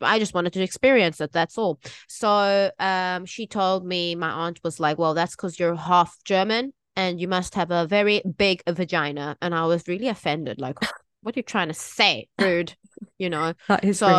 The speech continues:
Speaker 2: rude.
Speaker 1: n-, yeah, b-, but I was just like, "Oh my gosh, like, stop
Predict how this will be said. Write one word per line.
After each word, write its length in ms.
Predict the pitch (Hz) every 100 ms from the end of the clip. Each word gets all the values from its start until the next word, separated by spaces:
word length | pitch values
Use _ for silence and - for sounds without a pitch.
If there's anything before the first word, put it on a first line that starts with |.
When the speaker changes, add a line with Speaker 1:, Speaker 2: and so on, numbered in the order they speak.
| 175 170 - _ _ _ _ _
Speaker 2:
rude. 100 | 123
Speaker 1:
n-, 140 | 143 226
yeah, 80 | 294
b-, 160 | 233
but 140 | 214 208
I 60 |
was 140 | 233 226
just 160 | 285
like, 120 | 285 -
"Oh 60 |
my 160 | 262 370
gosh, 560 | - 247 269 208 202 226
like, 160 | 220
stop 460 | - - 320 349